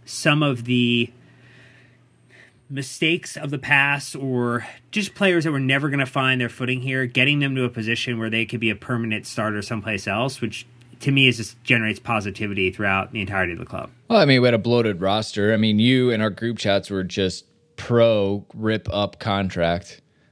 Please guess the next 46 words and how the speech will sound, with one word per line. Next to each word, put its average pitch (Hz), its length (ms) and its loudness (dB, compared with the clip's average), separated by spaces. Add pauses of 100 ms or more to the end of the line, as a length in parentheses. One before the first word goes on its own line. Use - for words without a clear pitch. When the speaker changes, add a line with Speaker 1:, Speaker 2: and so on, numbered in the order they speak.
Speaker 2:
Uh, 87 340 0
you 98 160 -2
wanted 92 320 2
none 117 420 6
left 85 240 0
on 87 140 0
the 85 80 -2
table 85 380 0
<laughs> - 300 -10
for 156 220 8
people 139 200 2
Speaker 1:
I - 40 0
was 127 80 0
Speaker 2:
that - 60 4
Speaker 1:
willing 277 140 0
to - 60 -10
send 269 140 -2
him 254 80 0
a 196 60 0
paper 294 300 -2
shredder. 113 380 -2
Yeah, 165 320 0
I 156 40 -2
was 185 120 -6
totally 233 280 -4
happy 104 220 -6
to 85 120 -12
do 85 80 -14
that. 78 220 -18
Speaker 2:
And, 123 300 2
and 131 280 0
you, 135 160 4
you 139 260 2
got 156 200 4
your 151 80 2
wish 147 240 2
with 202 140 -6
a 98 60 -4
few 151 240 0
of 123 60 -2
these. 123 240 0
I 120 60 0
mean, 110 400 2 (400)
even 208 260 6
Alonso 143 600 2
technically 107 840 -2